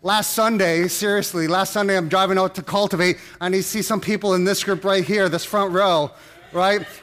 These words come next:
Walking along the sidewalk, and I'm like, "Oh," I'm, like, rolling my eyes, like, "Oh, goodness." I actually stopped in the middle of the road, rolled down my window. Yes, I have an old car that goes like this, right?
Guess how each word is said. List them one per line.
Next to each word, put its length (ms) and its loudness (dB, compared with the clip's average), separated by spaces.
Walking 340 2
along 260 2
the 60 0
sidewalk, 680 2
and 80 0
I'm 80 2
like, 240 2
"Oh," 640 4
I'm, 160 2
like, 200 0
rolling 360 2
my 220 2
eyes, 400 2
like, 260 2
"Oh, 440 2
goodness." 640 0
I 160 2
actually 200 -2
stopped 380 0
in 100 0
the 60 2
middle 420 2
of 140 2
the 80 0
road, 560 0
rolled 280 0
down 200 2
my 180 2
window. 600 2
Yes, 220 -2
I 60 -4
have 180 -2
an 100 -4
old 160 -2
car 200 -2
that 180 -4
goes 160 -2
like 180 -2
this, 280 -2
right? 200 0